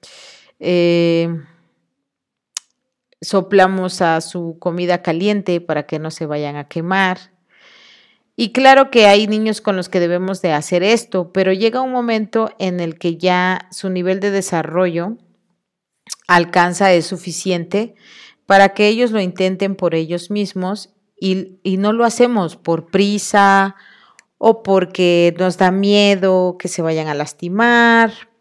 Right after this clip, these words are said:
o porque, pues, no hemos, por eso es la invitación a la reflexión, porque no nos hemos puesto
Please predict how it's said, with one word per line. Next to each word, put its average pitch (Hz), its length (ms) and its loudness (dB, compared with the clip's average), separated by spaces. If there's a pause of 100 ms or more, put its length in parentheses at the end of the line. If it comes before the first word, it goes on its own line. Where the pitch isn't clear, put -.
(1080)
o 220 240 4
porque, 220 480 4
pues, 214 400 0
no 254 320 0
hemos, 294 600 -4 (160)
por 240 160 4
eso 262 160 0
es 269 200 0
la 262 100 0
invitación 254 440 2
a 262 60 6
la 269 100 6
reflexión, 240 560 0
porque 208 240 -2
no 214 140 -2
nos 226 260 -4
hemos 226 380 -2
puesto 214 640 -2